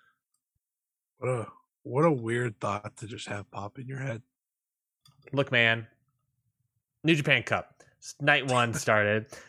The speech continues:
Speaker 2: Very good show. Uh, you wanna go through this real quick?
Speaker 1: Yeah, why not?
Speaker 2: All right. So,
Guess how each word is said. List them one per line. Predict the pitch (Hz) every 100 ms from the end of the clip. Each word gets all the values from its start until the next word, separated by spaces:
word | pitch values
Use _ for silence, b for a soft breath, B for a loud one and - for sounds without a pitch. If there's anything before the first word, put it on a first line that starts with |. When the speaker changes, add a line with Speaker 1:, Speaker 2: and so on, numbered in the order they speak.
| B
Speaker 2:
Very | 151 185
good | 175 160
show. | - 170 165 170 175
Uh, | 139 139 147
you | 156
wanna | 180
go | 185
through | 180 190
this | 190 196
real | 196
quick? | 220 226 - _ _ b b b _ _
Speaker 1:
Yeah, | 185 220 233 226
why | 202 196
not? | 180 - _ _ _ _ _ _ _ _ _ _ _ _ _ -
Speaker 2:
All | 104 98
right. | 95 87 -
So, | - 139 131 120 139